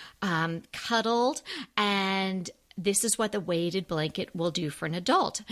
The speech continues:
So I was looking into it because I had heard about that, that this is a, a really great thing to add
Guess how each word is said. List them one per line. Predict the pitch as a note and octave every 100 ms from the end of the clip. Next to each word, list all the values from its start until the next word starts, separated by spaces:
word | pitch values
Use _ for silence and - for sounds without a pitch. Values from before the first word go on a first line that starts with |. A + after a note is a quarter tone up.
| C4+ -
So | - G#3 -
I | G3+ G3+
was | G3+ - -
looking | A#3+ D#4 G#4 F4
into | A3+ - F#3+
it | F#3+
because | G3
I | E3+
had | F3
heard | - G#3+ G#3+ A3+
about | G#3+ F3 F3+ -
that, | D#3+
that | E3+ -
this | F3 -
is | F3+
a, | F3+ E3+ -
a | -
really | E3 F#3+ G3+ A3 G#3+
great | - D3+ E3+ F3 F3 -
thing | F#3 E3+
to | - -
add | F3 E3+ D#3+ E3+